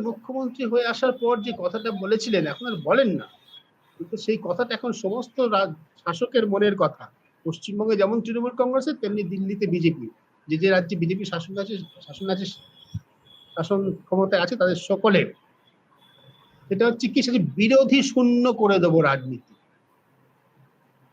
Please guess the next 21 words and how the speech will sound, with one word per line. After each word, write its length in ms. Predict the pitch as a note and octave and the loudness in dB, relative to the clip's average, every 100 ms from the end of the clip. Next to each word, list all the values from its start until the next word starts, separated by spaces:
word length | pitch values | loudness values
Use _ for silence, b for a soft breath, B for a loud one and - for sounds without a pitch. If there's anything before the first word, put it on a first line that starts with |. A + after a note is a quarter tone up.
| _ _ _ _ _ _ - | _ _ _ _ _ _ -6
শুধু 200 | G#3 A3+ | 0 0
বিধানসভার 720 | E3+ F#3+ A#3+ C4 C4 C#4 C#4 | 2 2 2 2 2 4 4
ভিতরে 360 | G3+ A3 C4 C4+ | 2 2 2 4
বা 100 | C4+ | 4
লোকসভার 520 | A3 A#3+ A#3 C4 C4 | 4 2 2 2 2
ভিতরে 360 | A3 A3 C#4 D4 | 2 2 4 4
নয়, 260 | A#3+ C#3+ - _ _ _ _ _ _ _ - | 4 0 -4 _ _ _ _ _ _ _ -18
সমগ্র 500 | - G3 B3 B3+ A3+ C#4+ | -2 2 4 2 0 -2
সমাজে 460 | - G#3+ A#3+ B3 C4 | 0 2 2 4 2
রাজনৈতিক 580 | G#3 G3 A3 B3+ C#4 - | 2 0 0 0 -2 0
পরিসরটাকেই 720 | G#3+ A#3+ A#3 C4+ C4+ C4+ D4+ | 0 0 0 -2 0 0 0
বিরোধী 340 | B3+ A3+ B3+ C#4 | 0 2 2 2
শূন্য 300 | - B3+ B3 | 2 2 2
করে 200 | A3+ G3+ | 4 4
দেবো। 220 | E3 C#3+ - _ _ _ _ _ _ _ _ _ _ _ _ _ _ _ G3+ | 2 0 -6 _ _ _ _ _ _ _ _ _ _ _ _ _ _ _ -6
আজকে 200 | G3+ C#4 - | -2 -2 2
আগরতলাতে, 640 | F#3+ A#3 D#4 - C#4 C4 | 0 2 0 2 2 2
ত্রিপুরাতে 520 | - C4+ - D#4 C#4+ C#4+ | -4 -6 -2 0 0 -2
কি 120 | B3 | -4
ঘটনা 320 | G#3 G3+ F3+ | -2 -2 -2
হয়েছে? 300 | D#3+ C3 - | -4 -6 -12